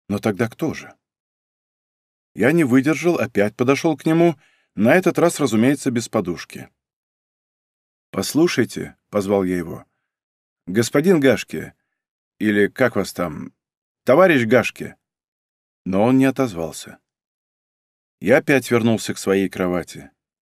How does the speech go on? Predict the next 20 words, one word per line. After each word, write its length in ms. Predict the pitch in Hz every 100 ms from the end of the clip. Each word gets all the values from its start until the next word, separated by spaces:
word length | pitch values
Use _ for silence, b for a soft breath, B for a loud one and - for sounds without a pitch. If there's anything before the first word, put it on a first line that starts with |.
| _ _ _ _ _ _ _
Следовало 680 | - - 107 165 156 147 143
лечь, 460 | 139 165 165 -
но 160 | - 98
спать 460 | 92 - 131 135 -
я 100 | 113
не 140 | 113
мог. 400 | 113 92 - - _ _ _ _ _ _ _ _ _ _ _ -
Если 440 | 90 113 180 -
Гашки 440 | 151 139 196 - 139
остановил 560 | 123 - 127 151 208
меня 260 | 165 131 117
вместо 340 | 101 127 127
того, 200 | 120 135
чтобы 280 | 139 123 123
тут 220 | 123 175
же 140 | 107 120
на 80 | 127
месте 340 | 147 139 -
выдать 300 | 110 131 113
гестаповцам, 840 | 101 110 - 180 160 - 165 147